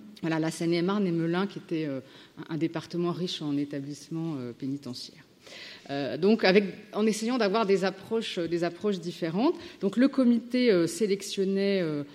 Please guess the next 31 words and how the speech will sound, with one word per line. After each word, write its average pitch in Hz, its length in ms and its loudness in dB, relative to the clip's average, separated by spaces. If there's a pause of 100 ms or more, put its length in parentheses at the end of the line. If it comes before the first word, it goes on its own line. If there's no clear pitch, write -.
(120)
contactait 180 440 -2
les 170 100 4
personnes, 254 600 0 (400)
entendait 240 500 6
les 170 100 6
personnes. 170 460 0
C'était 160 540 -2
extrêmement 247 560 0
long, 247 400 -2
extrêmement 233 520 -2
dense. 220 520 -2
Il 156 60 -4
y - 20 -2
avait 151 120 -4
un 160 120 -2
compte-rendu 196 640 -6
à 165 40 -2
chaque 170 240 -10
fois. 240 380 -4 (460)
Euh, 170 180 0
et 208 100 6
le 214 80 6
comité 202 380 -2
avait 202 160 0
préparé 190 680 -4
les 214 160 4
questions. 208 540 -4
Donc, 170 200 -4
le 180 100 2
travail, 190 640 -4
et, 165 100 -2